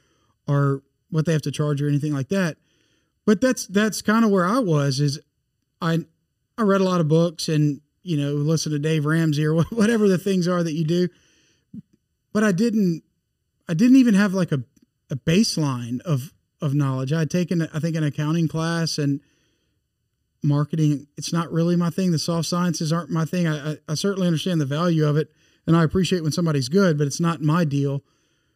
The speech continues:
But I went back to get my M B A really just maybe to figure things out. I don't know. And, and I'm glad,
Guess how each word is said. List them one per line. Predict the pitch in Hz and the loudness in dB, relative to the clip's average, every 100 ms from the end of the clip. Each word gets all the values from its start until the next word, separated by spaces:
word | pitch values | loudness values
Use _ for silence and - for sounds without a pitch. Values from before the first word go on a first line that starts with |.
| _ - | _ 0
But | 170 | 2
I | 214 | 4
went | 254 196 | 2 2
back | 196 - | 0 0
to | 180 | -4
get | 190 | -2
my | 170 170 | 0 2
M | 165 | 2
B | 156 180 | 2 2
A | 214 | 2
really | 180 202 214 | 4 4 4
just | 151 170 151 - _ _ _ _ _ _ _ _ _ _ _ _ _ _ - | 2 0 -2 -8 _ _ _ _ _ _ _ _ _ _ _ _ _ _ -6
maybe | 151 160 175 | -2 0 -2
to | 160 | -2
figure | 175 175 190 | -2 0 2
things | 202 185 175 | 4 4 4
out. | 247 254 | 0 0
I | 214 | 2
don't | 226 | 4
know. | 185 226 151 139 _ _ _ _ - | 4 2 0 -4 _ _ _ _ 0
And, | 226 | 2
and | 220 202 214 - _ - | 4 4 2 0 _ -2
I'm | 180 165 | 0 2
glad, | 202 202 | 0 -2